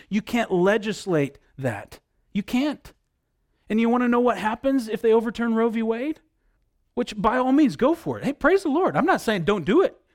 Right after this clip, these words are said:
Go for it. It'd be a wonderful way for us as a country to recognize this was bad, not only because of abortion, but just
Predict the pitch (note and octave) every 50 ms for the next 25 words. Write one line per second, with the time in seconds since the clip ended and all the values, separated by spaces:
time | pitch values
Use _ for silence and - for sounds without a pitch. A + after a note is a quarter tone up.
0 | _ _ _ _ _ - D3+ B3 - A4 - - B3+ D#3 A2 - - _ _ _
1 | _ _ _ _ _ _ _ _ _ _ _ - B3+ C#4 C#4 C4 A3+ G#3 F#3+ G3+
2 | A#3+ C#4 D4 C#4+ C#4 - C#4+ C4 A#3 B3+ B3 G#3+ - - G#3 A3 G#3+ - G#3+ G3
3 | F#3+ - A#3 A3+ - - G3 E3+ F3 F#3 G3 F#3+ F#3+ F3 E3+ E3+ D#3+ D3 F3 F#3+
4 | - F3+ D#3 C3+ A#2 D#3 D3 B2+ A2 G2+ - - - - E3+ F#3 G3+ A#3+ C4 B3+
5 | A#3+ A3+ G3+ G#3+ - A3+ G3+ F3 F3 D#3 D3+ C#3+ C#3+ F#3 A#3+ B3 - - F#3 D#3+
6 | D#3 E3 D#3+ E3+ A3 G#3 -